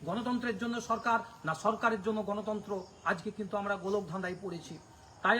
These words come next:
আপনাদেরকে আজকে বলতে এসেছি যে আপনারা এসএআর নিয়ে চিন্তিত হবেন না, এসএআর নিয়ে কেউ অযথা বিভ্রান্ত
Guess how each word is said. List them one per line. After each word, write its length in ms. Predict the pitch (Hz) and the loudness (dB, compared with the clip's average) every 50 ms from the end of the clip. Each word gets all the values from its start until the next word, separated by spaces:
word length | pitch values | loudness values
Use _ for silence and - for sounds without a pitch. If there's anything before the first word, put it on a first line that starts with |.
| 240 | 6
আপনাদেরকে 380 | 226 240 247 247 233 240 - - 254 226 | 4 4 2 2 0 0 0 0 -2 -2
আজকে 180 | 185 - 262 247 214 | -2 -4 -4 -2 0
বলতে 200 | 254 262 247 262 262 254 | 0 0 0 0 0 0
এসেছি 300 | - 269 254 - 277 277 262 - - - - - - - - - - - - | 0 0 -2 0 -2 -4 -4 -4 -12 -18 -20 -20 -20 -20 -20 -20 -16 -6 4
যে 80 | - 220 - - | 6 6 8 8
আপনারা 260 | - 254 269 269 262 254 247 | 6 4 4 4 4 2 2
এসএআর 280 | 240 - 285 269 269 262 254 | 0 4 6 6 8 8 6
নিয়ে 120 | 254 254 247 - | 2 2 0 0
চিন্তিত 280 | 277 269 240 254 240 254 233 | 0 0 0 0 2 2 2
হবেন 200 | 254 262 262 247 240 | 4 4 2 2 2
না, 80 | 240 240 - - - - - - - - - 180 220 | -2 -2 -6 -8 -16 -20 -20 -20 -18 -6 2 2 4
এসএআর 300 | 226 240 285 277 269 262 262 | 4 8 8 8 8 8 6
নিয়ে 160 | 269 277 277 269 269 - - - - - - - | 4 2 2 0 -2 -6 -10 -18 -18 -12 -2 4
কেউ 160 | 208 254 269 262 254 247 | 6 8 8 8 8 6
অযথা 320 | 262 226 269 262 - 277 269 254 - - - - - - - | 6 6 6 6 8 6 4 2 0 -8 -14 -20 -16 -6 0
বিভ্রান্ত 440 | - 254 196 165 196 247 262 254 226 | 0 2 2 4 6 6 6 6 4